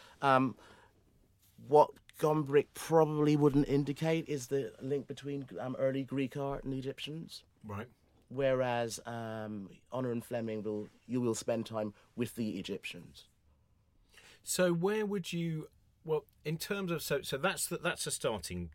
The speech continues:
Speaker 2: point,
Speaker 1: Mm.
Speaker 2: which is two inches thick and eleven inches high.
Speaker 1: Yeah.
Speaker 2: Um,
Speaker 1: <laughs>
Speaker 2: what was your starting point where you, you, you, you were, I mean, you would have been v-, very young, I presume, when first,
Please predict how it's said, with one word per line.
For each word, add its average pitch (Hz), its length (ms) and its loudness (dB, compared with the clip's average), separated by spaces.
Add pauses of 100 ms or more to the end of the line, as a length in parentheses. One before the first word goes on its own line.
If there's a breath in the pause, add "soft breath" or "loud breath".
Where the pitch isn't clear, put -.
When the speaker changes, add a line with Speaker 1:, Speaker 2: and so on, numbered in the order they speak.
(120)
Speaker 2:
point, 95 280 -4 (100)
Speaker 1:
Mm. 127 320 -6
Speaker 2:
which 110 260 -8
is 95 200 -8
two 107 180 -4
inches 95 300 -6
thick 90 240 -8
and 92 80 -10
eleven 90 280 -4
inches 82 300 -10
high. 85 220 -10 (220)
Speaker 1:
Yeah. 117 220 -4 (280 loud breath)
Speaker 2:
Um, 127 480 6 (120)
Speaker 1:
<laughs> 139 120 -4
Speaker 2:
what 233 240 8
was 226 200 2
your 208 360 8
starting 156 600 2
point 101 300 -2 (120)
where 110 440 6
you, 117 1000 2 (1080 loud breath)
you, 156 220 0
you, 143 220 -6
you 143 140 -2
were, 131 360 6
I 127 60 0
mean, 160 120 2
you 180 80 4
would 160 100 2
have 117 120 -6
been 139 260 0
v-, - 120 -16 (180)
very 185 420 0
young, 110 280 -2
I 104 60 -6
presume, 107 360 -6
when 107 260 -6
first, - 300 -4